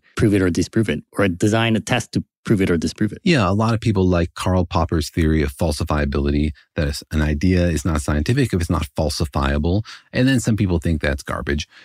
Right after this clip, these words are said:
Speaker 2: But I just feel like,
Speaker 1: <laughs>
Speaker 2: how are you gonna pick an idea? Like, sure, you have this idea of quantum multiverse, somebody else has another idea. If you have competing ideas,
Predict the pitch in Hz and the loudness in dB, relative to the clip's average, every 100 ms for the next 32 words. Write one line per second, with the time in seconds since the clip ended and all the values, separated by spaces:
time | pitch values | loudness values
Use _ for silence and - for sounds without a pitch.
0 | _ 104 95 - 131 147 113 123 113 107 | _ 0 0 -2 -2 -2 -2 0 2 2
1 | 104 - 139 104 - 131 101 - 147 170 | 0 -2 -2 -2 -4 -4 -2 0 2 2
2 | 156 - 165 175 120 78 73 73 69 78 | 0 -2 -2 0 0 0 -2 -2 -2 -4
3 | - - 117 110 92 98 87 90 92 90 | -4 -2 2 2 2 0 0 0 0 0
4 | - 87 85 82 87 80 87 85 80 80 | -2 -2 0 0 0 0 0 0 0 0
5 | 82 82 87 76 76 78 82 82 78 78 | -2 -4 -4 -2 0 0 2 0 0 0
6 | 85 85 87 120 - 101 - 131 143 139 | 0 0 0 -2 -2 -2 -2 0 2 2
7 | 117 123 135 113 | 0 0 2 0